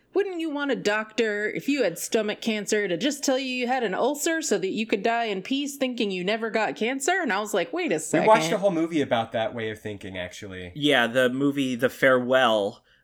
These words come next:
Speaker 3: uh, which came out last year and was
Speaker 1: Yes.
Speaker 3: fantastic.
Speaker 2: Mm-hmm.
Speaker 1: Okay, great film. Yes,
Speaker 3: About
Speaker 1: I agree.
Speaker 3: China, so, d-, you know, different culture, but there's some overlap, where they will regularly, the, the doctor will tell the family that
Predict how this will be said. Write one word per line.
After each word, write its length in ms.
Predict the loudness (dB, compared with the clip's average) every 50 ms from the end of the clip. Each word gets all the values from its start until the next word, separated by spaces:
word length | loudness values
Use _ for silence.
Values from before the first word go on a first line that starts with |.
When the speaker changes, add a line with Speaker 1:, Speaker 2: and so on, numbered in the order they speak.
| _ -4
Speaker 3:
uh, 180 | 0 0 2
which 180 | 2 2 -2 -2
came 180 | -4 -2 2 2
out 160 | 2 2 2
last 300 | 0 0 0 0 0 0
year 100 | 2 2
and 140 | 2 2 2
was 160 | 2 2 2
Speaker 1:
Yes. 160 | 2 2 2
Speaker 3:
fantastic. 840 | 2 2 2 2 0 2 2 2 0 0 -2 -2 -2 -2 -2 -4 -8 -16
Speaker 2:
Mm-hmm. 260 | -16 -14 -14 -14 -14 -16 -18 _ _ _ _ _ _ -4
Speaker 1:
Okay, 260 | -2 0 0 0 -2 -2
great 340 | -2 -2 -2 -2 -2 -4
film. 360 | -2 -2 -2 0 0 -2 -2 0
Yes, 160 | 0 0 4
Speaker 3:
About 240 | 6 6 6 6 4
Speaker 1:
I 60 | 2
agree. 380 | -2 -4 -4 -4 -6 -6 -8 -12 -20 -20 -20 -20 -20 _ _ -12 -4
Speaker 3:
China, 540 | 4 6 8 8 8 4 0 -4 -4 -6
so, 240 | -6 -2 2 2 2
d-, 120 | 2 0 -12 -14 -16 -12
you 120 | -8 -4 -2
know, 100 | -2 -2
different 520 | -2 -4 -4 -4 -4 -6 -6 -6 -12 -12
culture, 300 | -4 -4 -4 0 0 -2
but 160 | -2 -2 -2 -2
there's 160 | -4 -4 -4
some 180 | -4 -4 -4
overlap, 580 | -2 -4 -4 -4 -4 -4 -4 -4 -6 -6 -8 _ _ _ _ -20 _ _ _ _ _ _
where 800 | -8 -6 -2 4 4 6 6 6 6 6 4 4 2 0 -2 -2 -6
they 220 | -2 2 2 2
will 480 | 4 6 6 6 6 4 0 -8 -6 2
regularly, 680 | 4 4 4 4 4 4 4 4 4 2 2 0 -2
the, 240 | 0 0 -2 -4 -4 _ -2
the 120 | -2 -2
doctor 480 | 0 2 4 4 4 2 0 -4 -4 -4
will 160 | -4 -6 -8
tell 240 | -8 -6 -4 -4 -4
the 100 | -4 -6
family 720 | -4 -2 -2 -2 0 -2 -2 -2 -4 -4 -6 -8 -10 _ _ _ _ _ -8
that 260 | -4 -4 -4 -4 -6